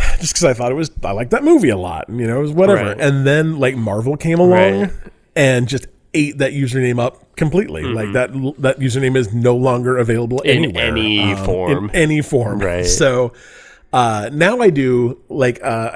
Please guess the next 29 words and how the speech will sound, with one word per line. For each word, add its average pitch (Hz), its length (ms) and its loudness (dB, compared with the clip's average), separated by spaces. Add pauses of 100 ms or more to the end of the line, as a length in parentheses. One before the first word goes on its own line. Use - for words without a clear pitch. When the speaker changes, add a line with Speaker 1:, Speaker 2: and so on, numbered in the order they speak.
(140)
Speaker 1:
and 220 100 2
I've 180 120 4
done 208 200 4
a, 180 100 6
a 175 80 0
number 165 380 2
of 123 260 -2 (100)
respellings 143 880 -2
of 101 140 -6
Loki, 92 560 -8 (300)
um, 104 220 -4
over 95 200 -8
the 95 80 -8
years. 98 520 -6 (440)
Uh, 107 140 0
my 113 140 -2
current 202 460 0
one 123 240 0
is 110 160 -4
usually 113 340 -6
L 120 160 -2
O 113 80 2
W 110 520 -4
K 113 420 0
I 104 260 -6
I, 127 520 -6 (200)
I 139 80 -2
believe. 147 580 -2 (200)
Um, 95 720 -4